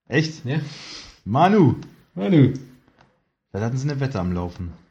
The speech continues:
Speaker 2: Ja. <laughs>
Speaker 1: Apropos Manu, der steht natürlich im Tor.
Speaker 2: Yes.
Speaker 1: Dann, äh, Kimmich gesetzt.
Speaker 2: Und dann wird's schon schwierig.
Speaker 1: Und dann wird's echt schon schwierig. Ich glaube, Süle, Boate-, ähm, Süle, Hummels, meine ich.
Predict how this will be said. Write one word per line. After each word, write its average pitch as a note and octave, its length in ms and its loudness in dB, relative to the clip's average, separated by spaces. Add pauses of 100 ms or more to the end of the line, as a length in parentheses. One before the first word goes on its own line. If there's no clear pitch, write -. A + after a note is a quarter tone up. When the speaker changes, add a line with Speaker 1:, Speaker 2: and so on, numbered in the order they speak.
Speaker 2:
Ja. C3 180 -14 (640)
<laughs> - 60 -
Speaker 1:
Apropos B2+ 300 0
Manu, G#2+ 300 4
der F#2 120 -2
steht B2 180 -4
natürlich A2+ 300 -2
im F#2+ 60 -4
Tor. D3+ 300 -4 (600)
Speaker 2:
Yes. - 520 -18
Speaker 1:
Dann, A2 300 2
äh, G#2+ 260 2
Kimmich E3 320 2
gesetzt. D#3+ 640 -2 (140)
Speaker 2:
Und G#2 140 -6
dann G#2+ 140 -2
wird's A2+ 140 -4
schon G2+ 120 -12
schwierig. E2 380 -12 (260)
Speaker 1:
Und G2 220 -6
dann F#2+ 160 -2
wird's - 400 -8
echt - 220 -14
schon F#2+ 160 -10
schwierig. F2+ 360 -8
Ich F2 80 -16
glaube, G#2+ 260 -2
Süle, C3 280 -2
Boate-, A#2+ 500 -4
ähm, G#2+ 580 -2 (140)
Süle, B2+ 380 2
Hummels, F3 360 2
meine F3 180 -4
ich. - 180 -10